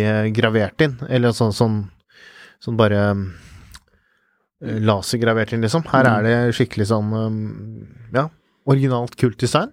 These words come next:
Speaker 1: som man får.
Speaker 2: Og initialene koster jo ikke noe ekstra, men hvis du har eget design, så koster det bare ti kroner. Nei, ti dollar
Speaker 1: Ti
Speaker 2: ekstra.
Speaker 1: dollar ekstra. Ti kroner har vært lite.
Speaker 2: <laughs>
Speaker 1: Og med eget design, så, så sånn jeg har sett, i hvert fall på, hvis man går inn på Atelier, Atelier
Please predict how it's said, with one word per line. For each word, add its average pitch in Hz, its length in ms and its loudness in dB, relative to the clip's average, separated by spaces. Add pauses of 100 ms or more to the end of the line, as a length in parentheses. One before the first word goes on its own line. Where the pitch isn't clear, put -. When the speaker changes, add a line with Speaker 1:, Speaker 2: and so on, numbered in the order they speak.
(120)
Speaker 1:
som - 160 -10
man 139 100 0
får. 196 180 -2 (680)
Speaker 2:
Og 147 140 4
initialene 143 540 2
koster 156 240 -2
jo 123 60 -2
ikke - 120 -14
noe 117 120 0
ekstra, - 260 -6
men 135 120 0
hvis 113 60 -4
du 117 60 2
har 117 60 -2
eget 113 260 -2
design, 127 280 -4
så 170 60 -16
koster 151 240 -4
det 117 100 0
bare 101 120 2
ti 104 120 -4
kroner. 95 360 -8
Nei, 120 160 0
ti 123 160 -2
dollar 98 160 0
Speaker 1:
Ti 147 100 2
Speaker 2:
ekstra. 127 200 0
Speaker 1:
dollar 117 200 2
ekstra. 127 220 -2
Ti 143 140 0
kroner 139 220 0
har 165 180 2
vært 143 160 -6
lite. 151 340 0
Speaker 2:
<laughs> - 1080 -4
Speaker 1:
Og 151 100 2
med 165 160 4
eget 127 100 -6
design, 196 260 0
så, 180 300 0
så 170 160 -2
sånn 160 180 -2
jeg 139 100 2
har 139 80 2
sett, - 260 -4
i 131 60 -2
hvert 120 80 -4
fall 143 160 -2
på, 127 560 0
hvis 123 120 -4
man 139 120 0
går 135 120 4
inn 107 60 -2
på 127 100 0
Atelier, 120 500 0
Atelier 123 600 0